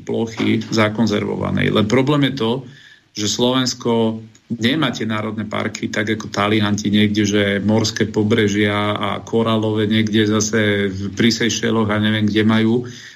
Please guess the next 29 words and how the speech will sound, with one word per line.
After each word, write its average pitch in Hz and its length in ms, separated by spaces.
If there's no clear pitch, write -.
Proste 110 640
my 123 400
máme 117 320
národné 120 400
parky 113 400
vo 110 80
veľkej 113 400
časti 113 480
tam, 110 320
kde 107 260
je 101 60
normálne 107 720
poľnohospodárska 107 800
činnosť 113 720
a - 80
tak 101 160
ďalej, 107 240
kde 104 160
je 104 80
prirodzená, 104 800
e, 104 40
obnova 110 480
lesa 113 560
a - 80
podobne. 101 400
A 110 80
oni 143 160
sa 147 160
rozhodli, 101 640